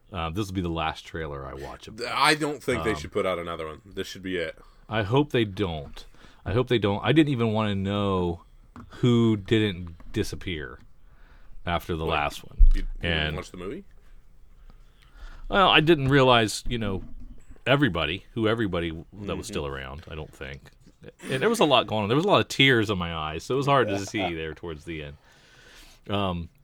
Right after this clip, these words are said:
Speaker 1: but it was, it was a good trailer, and I'm <laughs> excited about this
Speaker 2: Okay, and
Speaker 1: movie.
Speaker 2: speaking of this trailer, and again, spoilers if you don't want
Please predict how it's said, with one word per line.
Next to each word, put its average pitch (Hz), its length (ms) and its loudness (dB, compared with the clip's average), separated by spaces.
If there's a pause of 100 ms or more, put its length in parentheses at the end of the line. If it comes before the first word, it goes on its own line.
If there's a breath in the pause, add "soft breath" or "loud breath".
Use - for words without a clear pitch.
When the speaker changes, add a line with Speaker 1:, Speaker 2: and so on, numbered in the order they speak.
(320)
Speaker 1:
but 110 140 2
it 196 100 6
was, 170 200 2
it 117 100 -2
was 143 180 0
a 127 40 -4
good 127 180 -4
trailer, 117 380 0
and 95 100 -2
I'm 95 140 -6
<laughs> - 80 -12
excited - 1000 -10
about 76 360 -12
this - 80 -14
Speaker 2:
Okay, 98 180 0
and 101 120 -2
Speaker 1:
movie. - 100 -8
Speaker 2:
speaking 135 480 -2
of 123 240 -2
this 127 180 0
trailer, 104 420 0
and 98 100 -6
again, 90 420 -6
spoilers 98 640 -2
if 95 160 -10
you 98 80 -8
don't 98 320 -2
want 98 280 -2